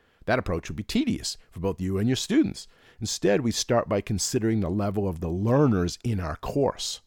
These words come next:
You know, are there lots of students that are freshmen? Is this an introduction to course? If so,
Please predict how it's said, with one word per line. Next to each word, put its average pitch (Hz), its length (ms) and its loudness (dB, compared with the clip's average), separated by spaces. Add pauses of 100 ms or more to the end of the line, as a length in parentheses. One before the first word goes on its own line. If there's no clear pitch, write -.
(600)
You 90 60 -4
know, 95 180 -2 (180)
are 110 140 2
there 113 120 2
lots 127 380 -2
of 139 140 -4
students - 720 -4 (100)
that 110 180 0
are 101 60 0
freshmen? - 580 -6 (560)
Is 95 180 -2
this 135 200 0
an 107 220 2
introduction 110 1040 2
to 110 580 0
course? - 540 -8 (400)
If - 180 0
so, 143 560 2